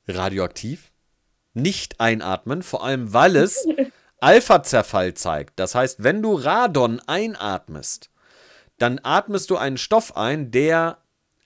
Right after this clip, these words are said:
Speaker 1: Alpha-Strahlung in deiner Lunge auslöst, was der beste Weg ist,
Speaker 2: <laughs>
Speaker 1: um, äh, eine schwere Lungenschädigung
Speaker 2: Schnell
Speaker 1: und
Speaker 2: zu
Speaker 1: eventuell
Speaker 2: sterben.
Speaker 1: Krebs zu bekommen. Äh, und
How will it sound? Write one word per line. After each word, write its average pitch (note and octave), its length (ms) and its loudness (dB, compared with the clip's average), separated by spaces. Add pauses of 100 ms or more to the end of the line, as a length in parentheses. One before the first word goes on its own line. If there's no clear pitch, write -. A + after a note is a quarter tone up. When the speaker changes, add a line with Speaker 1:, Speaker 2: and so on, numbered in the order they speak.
(100)
Speaker 1:
Alpha-Strahlung A#2 960 2
in G3+ 220 -2
deiner D#3+ 260 2
Lunge E3 320 4
auslöst, G2+ 600 -4
was G#2+ 240 -4 (460)
der C#3 180 2
beste F3 520 2
Weg F3+ 280 0
ist, - 400 -2
Speaker 2:
<laughs> - 60 -20
Speaker 1:
um, D3+ 460 0 (280)
äh, A#2+ 60 -2
eine C3+ 480 0
schwere A3+ 560 0
Lungenschädigung G#3+ 800 2
Speaker 2:
Schnell A3+ 420 6
Speaker 1:
und G3+ 380 4
Speaker 2:
zu - 80 -4
Speaker 1:
eventuell E3 380 0
Speaker 2:
sterben. - 120 -4
Speaker 1:
Krebs - 300 0
zu B2+ 100 -8
bekommen. A#2 500 -4 (640)
Äh, C#3+ 360 4
und B3+ 420 4